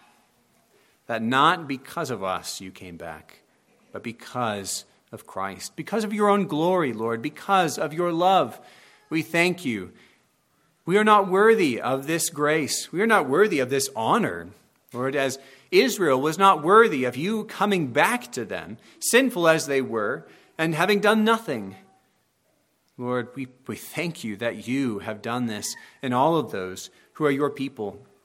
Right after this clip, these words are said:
Lord, we pray that you might work in more people. You might work in the people in Amarillo. Lord, that you might change their hearts as they are rebels who hate you and have run away from you.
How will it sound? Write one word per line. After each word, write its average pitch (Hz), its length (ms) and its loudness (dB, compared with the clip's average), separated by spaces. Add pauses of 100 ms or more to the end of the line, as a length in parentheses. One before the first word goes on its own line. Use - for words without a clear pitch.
(500)
Lord, 156 260 2
we 151 120 -2
pray 165 400 2
that 151 160 0
you 147 100 -4
might 156 280 0
work 156 560 2 (300)
in 160 200 -2
more 160 480 2
people. 92 520 -14 (340)
You 165 100 -4
might 196 200 4
work 220 260 6
in 160 160 -2 (240)
the 175 100 -2
people 202 320 2
in 170 100 2
Amarillo. 170 760 2 (380)
Lord, 190 240 2
that 165 180 0
you 202 120 -2
might 165 240 0
change 196 440 -2
their 151 180 0
hearts 156 520 -4 (360)
as 160 140 2
they 180 120 4
are 165 140 4
rebels 135 840 -2
who 175 100 -4
hate 247 440 -2
you 110 140 -4
and 110 80 -6
have 135 200 -4
run 156 500 2 (260)
away 104 320 -4
from 101 220 -10
you. 90 240 -14